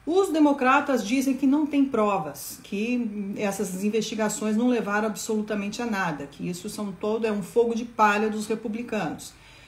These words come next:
Por outro lado, os republicanos dizem que não, que as provas existem, que está sendo investigado. Vocês sabem, é, da história do computador de, de Hunter.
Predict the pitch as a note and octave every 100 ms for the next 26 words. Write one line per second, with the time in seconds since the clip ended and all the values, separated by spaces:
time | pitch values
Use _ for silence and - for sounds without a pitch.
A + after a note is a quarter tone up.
0 | - _ - A3+ - E4 F4 B3 B3 C4
1 | - D4 - C#4+ D4+ D4+ D#4+ A3+ A3+ A#3+
2 | C4+ A#3+ F#3 A3 A3+ G#3+ C4+ D4 G3+ D3+
3 | - F3 - F#3+ F#3 F#3 G3+ A#3+ G3 B3
4 | D4 - D#4 - G#3+ A3+ C#4 G#3+ - G3
5 | - G3+ F#3+ F3+ F#3 - - G#3 G#3 B3+
6 | D4 - - - B3 - A3+ B3 B3+ G#3+
7 | F#3+ F3 G3 F#3+ F3+ F#3+ F#3 - G#3 G3+
8 | G3 F#3+ F#3+ - F3+ F#3 F3+ G3 F3 F3
9 | F#3+ F3 G#3+ E3+ C3+